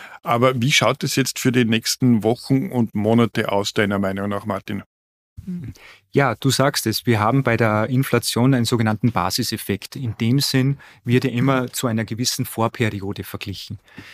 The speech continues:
Speaker 2: Wir haben über die Sommermonate noch leider den Effekt, dass über die nächsten Monate bis, äh, bis, bis zum September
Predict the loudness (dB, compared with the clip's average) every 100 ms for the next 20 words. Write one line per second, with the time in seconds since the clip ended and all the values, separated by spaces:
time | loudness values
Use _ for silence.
0 | -20 -20 _ 2 2 4 2 4 4 2
1 | 4 4 6 6 4 4 4 4 4 2
2 | 0 2 4 4 4 4 2 2 0 -2
3 | 0 -2 0 0 2 2 2 2 2 4
4 | 4 4 4 4 2 0 -2 -4 -2 0
5 | 0 0 0 0 2 2 2 0 0 0
6 | -2 0 2 4 4 2